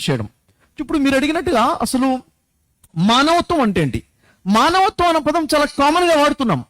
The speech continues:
ఎస్ ఆర్ నో? అవునా కదా? చాలా కామన్ గా మానవత్వం, మానవత్వం, మానవత్వం అంటాం. అసలు వాస్తవానికి మానవత్వం అంటే ఏంటి? మానవత్వం అంటే ఏంటి? దేన్ని మానవత్వం అంటాం అసలు? అంటే సింపుల్ గా చెప్పాలంటే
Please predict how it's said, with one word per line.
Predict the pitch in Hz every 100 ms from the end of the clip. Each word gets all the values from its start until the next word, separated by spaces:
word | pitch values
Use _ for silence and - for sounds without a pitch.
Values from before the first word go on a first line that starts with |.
| -
ఎస్ | 220
ఆర్ | 339 320
నో? | 370 _ _ _ _ _ _ _
అవునా | 233 311
కదా? | 302 302 339 _ 302
చాలా | 294 359
కామన్ | 320 302 302
గా | 285 262 - _
మానవత్వం, | 220 262 294 294 - 269 233
మానవత్వం, | 233 262 269 269
మానవత్వం | 220 214 233 226
అంటాం. | 175 123 127 _ _ _ _ _
అసలు | 262 359
వాస్తవానికి | 240 233 359 370 349
మానవత్వం | 175 220 349 370 359
అంటే | 277 285
ఏంటి? | 277 285 262 254 - _ _ _ _ _ _ _ _ _ _ -
మానవత్వం | 165 285 320 320
అంటే | 302 285
ఏంటి? | 277 277 277 _ _ _ -
దేన్ని | 156 247 302
మానవత్వం | 311 311 285 285 277
అంటాం | 269 277
అసలు? | - 277 269 _ _ _ _ _ _ -
అంటే | 311 330 285 349 - _ _
సింపుల్ | - 311 339 -
గా | 370 -
చెప్పాలంటే | 269 233 196 151 254